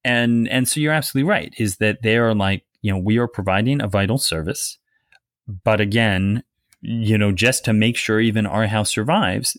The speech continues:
there's a value to that. And that does come back to, they do provide both magical healing, but again, any Jorasco house also just has essentially people with the Mark of Healing trained in the healing, you know, the medicine skill.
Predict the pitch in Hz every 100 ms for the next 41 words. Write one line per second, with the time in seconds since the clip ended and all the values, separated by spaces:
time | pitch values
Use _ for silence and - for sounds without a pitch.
0 | - 110 101 120 156 113 - - - -
1 | - - - 147 165 196 233 - 165 131
2 | 117 110 - - 110 107 - 113 117 107
3 | 127 175 - 101 101 95 95 90 98 -
4 | 98 98 98 120 101 - 87 85 87 98
5 | _ 98 107 117 110 123 170 92 98 123
6 | - - - - 170 208 180 208 - 107
7 | 101 101 - 175 180 165 147 - 135 135
8 | 95 98 - - - - 123 127 101 95
9 | 95 98 - _ _ - - 110 135 151
10 | 175 120 101 - - 90 87 104 - 85
11 | 85 98 113 185 233 190 104 101 98 135
12 | 226 - - - - - -